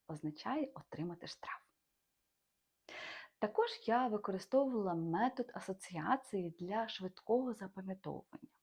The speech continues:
Наприклад, англійське слово я проводила асоціацію з українським словом.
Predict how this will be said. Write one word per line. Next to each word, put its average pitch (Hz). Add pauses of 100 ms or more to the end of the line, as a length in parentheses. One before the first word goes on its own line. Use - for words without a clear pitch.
(640)
Наприклад, 226 (120)
англійське 208
слово 302
я 202 (120)
проводила 196
асоціацію 202 (480)
з 202 (240)
українським 214
словом. 147